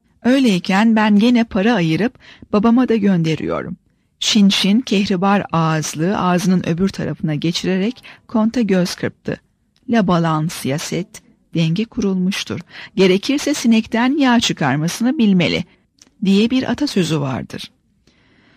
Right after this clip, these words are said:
Kont kahkahalarla güldü. Öbür konuklar konuşmayı Şinşin'in idare ettiğini görünce yaklaşıp kulak kabartmışlardı. Berk,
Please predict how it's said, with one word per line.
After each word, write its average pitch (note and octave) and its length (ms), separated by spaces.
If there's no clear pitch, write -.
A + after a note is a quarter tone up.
Kont D4 260
kahkahalarla B3+ 840
güldü. F3 420
Öbür G#3+ 280
konuklar F3+ 580
konuşmayı G#3 600
Şinşin'in G#3+ 520
idare F#3+ 460
ettiğini D3+ 400
görünce G#3+ 580
yaklaşıp G#3+ 580
kulak A#3 300
kabartmışlardı. D#3+ 1000
Berk, G3+ 360